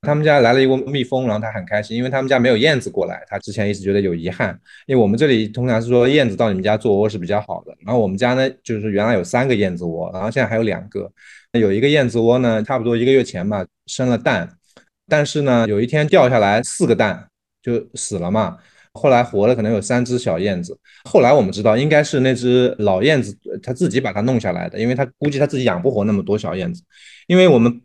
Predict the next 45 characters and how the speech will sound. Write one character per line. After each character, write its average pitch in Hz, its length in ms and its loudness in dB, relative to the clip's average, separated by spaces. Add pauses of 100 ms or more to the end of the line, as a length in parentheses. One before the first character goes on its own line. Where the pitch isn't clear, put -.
边 208 180 6
上 202 200 4
另 190 140 6
外 123 160 4
一 107 40 2
个 107 60 2
燕 107 240 0
窝 107 120 0
呢， 107 120 -2
就 113 120 -8
是 113 100 -10
它 131 240 -6
把 87 220 -4
七 - 280 -2
只 143 380 -4
小 101 180 -2
燕 131 160 2
子 110 80 -4
全 110 220 -4
部 165 80 2
孵 139 180 -4
出 107 140 -4
来 87 160 -4
了。 - 60 -16 (520)
结 170 200 4
果 117 680 4
上 180 360 0
周 143 580 4
有 117 180 2
一 139 60 0
天 180 120 4
早 135 160 2
上 143 200 2
起 117 180 -6
来， 98 160 0
整 107 180 -2
个 113 120 0
燕 160 200 4
子 120 60 0
窝 143 180 6
全 139 240 0
掉 147 160 4
下 107 100 2
来 87 160 -2
了， 82 120 -16